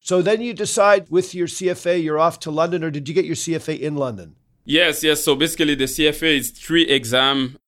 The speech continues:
Speaker 2: one every year. So you can do it over two point five or three years. I started my C F A in London. So basically after my experience in the B V I, I've learned a lot and I discovered my interest in finance. So I decided to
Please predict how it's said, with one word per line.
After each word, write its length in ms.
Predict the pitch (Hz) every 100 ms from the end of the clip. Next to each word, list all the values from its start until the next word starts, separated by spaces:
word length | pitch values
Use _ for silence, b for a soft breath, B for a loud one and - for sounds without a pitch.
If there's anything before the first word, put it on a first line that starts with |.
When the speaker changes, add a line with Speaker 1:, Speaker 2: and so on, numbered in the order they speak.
| _
Speaker 2:
one 180 | 123 131
every 240 | 120 120
year. 420 | 113 117 127 156 -
So 280 | - 113 110
you 140 | 113
can 200 | 117 117
do 120 | 120
it 200 | 120 120
over 400 | 113 101 107 107
two 300 | 104 - 131
point 240 | 117 120 113
five 260 | 117 117
or 80 | 107
three 280 | 107 117 113
years. 360 | 113 127 139 b b b _
I 100 | 127
started 460 | 131 - 175 165 170
my 160 | 143 120
C 220 | - 120
F 100 | 113
A 60 | 127
in 160 | 113
London. 480 | 104 113 117 135 131
So 160 | - 120
basically 380 | 120 139 127 120
after 600 | 131 - 139 131 127 -
my 140 | 117 117
experience 420 | 117 - 120 117
in 60 |
the 80 | 113
B 140 | 110 110
V 200 | 113 117
I, 240 | 139 139 b b b -
I've 200 | 113 110
learned 200 | 127 131
a 60 |
lot 400 | 120 120 147 - - -
and 440 | 110 107 107 104 110
I 300 | 107 107 107
discovered 480 | 101 113 - 123 120
my 200 | 120 110
interest 480 | 110 113 113 113 113
in 80 | 104
finance. 600 | 110 117 123 143 139 -
So 240 | - - 104
I 120 | 101
decided 540 | 101 107 113 117 113
to 300 | 113 110 107